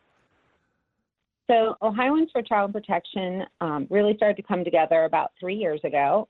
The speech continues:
We're a group of Cincinnati, but also other parts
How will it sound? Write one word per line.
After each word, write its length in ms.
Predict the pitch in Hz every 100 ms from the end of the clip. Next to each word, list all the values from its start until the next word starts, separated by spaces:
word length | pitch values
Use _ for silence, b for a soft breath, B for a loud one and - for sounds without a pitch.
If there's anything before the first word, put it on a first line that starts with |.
| _
We're 180 | 175 190
a 40 | 175 -
group 260 | 185 190 208 -
of 320 | - 170 165 170 - -
Cincinnati, 840 | 196 185 - 190 185 185 185 185 - - -
but 220 | 180 160
also 340 | 175 185 - 185
other 220 | - 175
parts 220 | 170 175